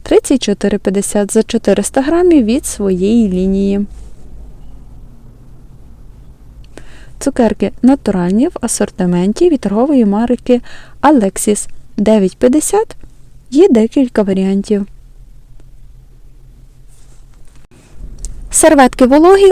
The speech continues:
універсальні із клапаном від розумного вибору.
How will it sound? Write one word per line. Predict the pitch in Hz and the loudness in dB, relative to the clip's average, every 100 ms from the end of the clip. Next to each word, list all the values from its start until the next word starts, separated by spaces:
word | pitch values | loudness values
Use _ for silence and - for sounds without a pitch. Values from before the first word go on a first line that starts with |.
| - | 6
універсальні | 254 240 208 220 311 339 349 285 | 6 6 4 2 4 4 4 2
із | 220 - | 0 -4
клапаном | - 190 180 - 302 381 427 | -2 0 0 0 0 0 -2
від | 247 294 | -2 0
розумного | 233 202 208 240 202 185 | 0 0 4 4 4 0
вибору. | 196 185 196 196 | -2 -2 0 -2